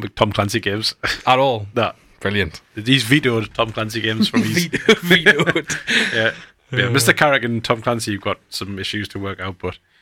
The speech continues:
Speaker 1: he's always been like that. He's
Speaker 2: Yeah.
Speaker 1: always been, "Clancy's not for me."
Speaker 2: Fair enough. <sighs> Knows
Speaker 1: Best
Speaker 2: what he likes and likes what he does.
Speaker 1: Chaos Theory is un-, unbelievable. When that game came out, so here's a story for you. I remember,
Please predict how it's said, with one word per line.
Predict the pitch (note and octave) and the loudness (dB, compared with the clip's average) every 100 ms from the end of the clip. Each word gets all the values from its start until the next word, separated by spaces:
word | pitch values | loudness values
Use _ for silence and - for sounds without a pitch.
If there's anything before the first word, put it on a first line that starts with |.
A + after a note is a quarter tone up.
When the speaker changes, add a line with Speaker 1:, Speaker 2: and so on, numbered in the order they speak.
| _ - | _ -2
Speaker 1:
he's | B2+ | 2
always | C3+ D3 | 2 0
been | D3 G#2+ | 0 -2
like | E2 - | -4 -6
that. | _ _ _ _ - | _ _ _ _ -6
He's | C#3 | -2
Speaker 2:
Yeah. | A#2 | 0
Speaker 1:
always | A2 | -2
been, | G#2+ A2 G2+ - - - | -2 -4 -4 -10 -20 -4
"Clancy's | C3 - A#2 | -4 -4 -6
not | C3 | -6
for | - C3 | -6 -4
me." | B2+ A2 - - _ _ | -4 -4 -12 -20 _ _
Speaker 2:
Fair | - A#2+ | -6 -2
enough. | A2 E3+ - _ _ _ _ - - - - - - - - - - | 0 -2 -6 _ _ _ _ -20 -20 -20 -20 -20 -20 -20 -20 -20 -8
<sighs> | - - - - - | 0 2 2 0 0
Knows | C#3 C3+ | 4 4
Speaker 1:
Best | |
Speaker 2:
what | B2+ | 4
he | A#2 | 2
likes | B2 D3 D3+ | 0 -2 -2
and | |
likes | C3 A#2+ | -2 -2
what | B2+ | -6
he | A2+ | -8
does. | A#2 B2+ C#3+ - _ | -6 -6 -8 -16 _
Speaker 1:
Chaos | - D3 B2+ - | 2 4 4 0
Theory | A2+ G2 G2 | 0 0 -4
is | F#2 - | -6 -6
un-, | A2 G2+ F#2+ _ | -4 -4 -10 _
unbelievable. | A2 G2 F#2+ F#2+ C3 B2 - | -8 -6 -6 -2 -2 -2 -10
When | - A#2+ C#3 D3 | -18 0 2 2
that | C#3+ | 2
game | D3 C3 | 0 0
came | A#2 B2 | 2 2
out, | A#2+ G2 C#2+ _ _ _ | 4 2 0 _ _ _
so | - | -2
here's | G#2 C3 | 0 0
a | A#2+ | -2
story | - F#2+ F2 | -4 -4 -6
for | - | -8
you. | D2+ - _ _ _ _ _ _ _ _ _ _ _ _ _ _ _ | -12 -12 _ _ _ _ _ _ _ _ _ _ _ _ _ _ _
I | C3 D3 | 0 2
remember, | D3 B2 G#2 F#2+ | 2 0 0 0